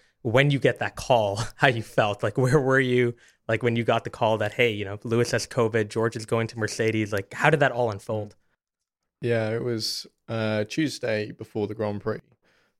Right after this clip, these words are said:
Speaker 2: Um, I was just in the hotel room. I'd been racing in F two the previous weekend and was
Speaker 1: Mm.
Speaker 2: planning on racing in F two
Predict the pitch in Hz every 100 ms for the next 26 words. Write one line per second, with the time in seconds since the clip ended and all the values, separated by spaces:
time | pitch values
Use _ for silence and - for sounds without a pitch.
0 | - 104 101 101 101 104 - _ - 110
1 | 107 104 104 104 104 104 104 101 - -
2 | 107 101 101 95 98 98 101 113 - 107
3 | 110 101 110 104 98 - 101 98 - 107
4 | 104 104 107 104 107 131 113 - 107 104
5 | 101 95 98 95 - 117 113 - 110 107
6 | 117